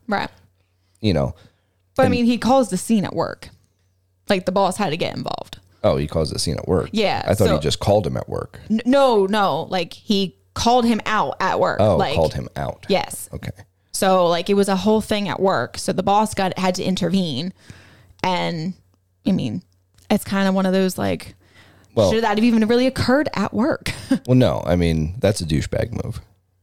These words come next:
Speaker 2: Like, he should have pulled him aside and been like, "Hey, dude, I saw your wife out with another guy."
Speaker 1: Yes.
Speaker 2: And then it could have been up to the husband to be, you know, to either tell him what was going on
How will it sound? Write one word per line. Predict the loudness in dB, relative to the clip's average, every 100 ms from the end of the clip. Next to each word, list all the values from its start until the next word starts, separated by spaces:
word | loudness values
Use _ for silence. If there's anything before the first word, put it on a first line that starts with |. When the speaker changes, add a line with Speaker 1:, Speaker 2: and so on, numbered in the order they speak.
| _
Speaker 2:
Like, | -2 0
he | 0 0
should | 2 0
have | -2 -6
pulled | -4 -2
him | 0
aside | 0 2 2 0
and | -2 -4
been | -2
like, | -2 -4 -8 -10
"Hey, | -6 -4
dude, | -4 -6 -12 -16
I | -8
saw | -2 2
your | 2 2
wife | 0 0 -4 -4
out | -2 -2
with | -4
another | 0 0 0
guy." | 2 2 0 -2 -8 _ _ _ _
Speaker 1:
Yes. | -4 -4 -6 -14 -16 _ _
Speaker 2:
And | 0 2
then | 2 0 -4 -12 _ _ _ _
it | -8 0
could | 0
have | 2
been | 0
up | -2 -2
to | -2 -2 -2
the | 0
husband | 2 2 0 -2 0
to | -2
be, | -2
you | -2 -2 -4
know, | -4
to | -2 -4 0
either | 0
tell | 2 2 2
him | 2 0
what | 0
was | 0
going | 2 2
on | 0 -2 -4